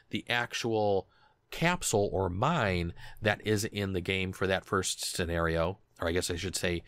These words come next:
well, it's the first scenario. It's not the introductory scenario. It's the actual true first scenario where you're trying to move this mine to its particular spot on the board. So we only played those two scenarios. I'm not too familiar with any of the other scenarios that are in the box.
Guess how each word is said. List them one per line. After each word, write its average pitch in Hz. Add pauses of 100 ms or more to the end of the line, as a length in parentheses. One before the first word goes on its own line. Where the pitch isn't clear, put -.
(200)
well, 131
it's -
the -
first 107
scenario. 85
It's -
not 98
the 78
introductory 80
scenario. 85
It's 87
the 92
actual 92 (220)
true 117
first 92
scenario 85 (280)
where 110
you're 107
trying 117
to 104
move 107
this 101
mine 110
to 107
its 92
particular 101
spot -
on 85
the 82
board. 80 (580)
So 120
we 147
only 170
played 143
those 123
two -
scenarios. 113
I'm 104
not 107
too 123
familiar 110
with 104
any 107
of -
the 95
other 117
scenarios 117
that 110
are 113
in 110
the 107
box. 110